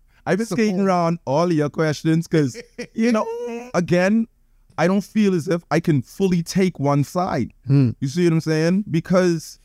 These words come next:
Speaker 1: I like girls with like girls, dog.
Speaker 2: That's cool.
Speaker 1: Period.
Speaker 2: That's
Speaker 1: You
Speaker 2: cool.
Speaker 1: see what I'm saying?
Speaker 2: The, o-, okay.
Speaker 1: I still can remember my first threesome.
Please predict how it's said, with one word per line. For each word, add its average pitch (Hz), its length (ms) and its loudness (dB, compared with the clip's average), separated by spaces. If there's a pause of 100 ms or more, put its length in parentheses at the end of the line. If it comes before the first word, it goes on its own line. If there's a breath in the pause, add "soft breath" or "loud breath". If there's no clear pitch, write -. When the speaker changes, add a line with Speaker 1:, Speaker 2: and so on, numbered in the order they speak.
(600)
Speaker 1:
I - 100 -6
like 226 280 -2
girls 233 360 0
with 262 100 -2
like 214 320 -2
girls, 254 520 0
dog. 185 300 0 (380)
Speaker 2:
That's 226 220 -2
cool. 294 180 2
Speaker 1:
Period. 285 440 0 (140)
Speaker 2:
That's 202 200 -4
Speaker 1:
You 311 80 4
Speaker 2:
cool. 277 140 4
Speaker 1:
see 240 100 0
what 226 100 0
I'm 220 60 -2
saying? 220 440 -4 (420)
Speaker 2:
The, 190 120 0
o-, 208 140 -2 (100)
okay. 185 160 0
Speaker 1:
I 277 80 2
still 311 240 -2
can 294 120 -2
remember 254 280 0
my 233 160 2
first 247 320 -4
threesome. 277 400 -6